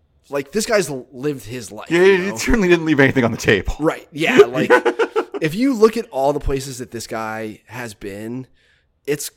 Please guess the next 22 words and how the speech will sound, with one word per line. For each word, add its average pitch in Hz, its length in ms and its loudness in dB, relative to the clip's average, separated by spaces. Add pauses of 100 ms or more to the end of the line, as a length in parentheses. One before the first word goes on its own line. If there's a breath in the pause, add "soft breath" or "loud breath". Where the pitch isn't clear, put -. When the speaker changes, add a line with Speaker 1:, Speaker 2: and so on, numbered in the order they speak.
Speaker 1:
it's 160 200 -6
pretty 247 480 -2
incredible 147 520 -4
how 120 180 -8
many 127 420 -8 (220)
successful - 840 -8
franchises 120 680 -10
he's 127 180 -16 (260)
been 123 160 -8
around, 123 380 -8
and 123 80 -10
then 127 80 -8
to 117 100 -14
have 117 440 -10
the 110 180 -8
f-, - 240 -18
creation 117 400 -10
of 107 80 -12
the 101 60 -14
Fall - 280 -12
League 120 200 -12
on, 120 360 -10